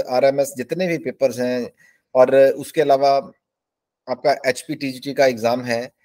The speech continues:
या पीजीटी के जितने भी एग्जामिनेशंस हैं,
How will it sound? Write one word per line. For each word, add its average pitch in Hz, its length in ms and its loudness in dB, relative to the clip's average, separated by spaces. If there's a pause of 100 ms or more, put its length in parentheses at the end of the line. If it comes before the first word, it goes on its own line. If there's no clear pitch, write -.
(280)
या 135 140 6
पीजीटी 156 440 -4
के 165 80 2
जितने 131 300 -6
भी 147 100 -6
एग्जामिनेशंस 117 720 -4
हैं, 139 160 -2